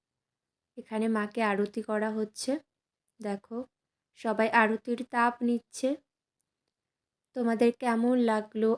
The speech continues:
অবশ্যই কিন্তু তোমরা কমেন্ট করে জানাবে।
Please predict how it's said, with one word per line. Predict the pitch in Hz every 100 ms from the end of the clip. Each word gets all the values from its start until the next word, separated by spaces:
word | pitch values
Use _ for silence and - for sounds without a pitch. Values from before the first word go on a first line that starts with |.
| -
অবশ্যই | 214 226 233 - 247
কিন্তু | 233 233 214 214 220 220
তোমরা | 208 208 208 208
কমেন্ট | 208 202 202 202
করে | 208 208 208 208
জানাবে। | 202 190 190 208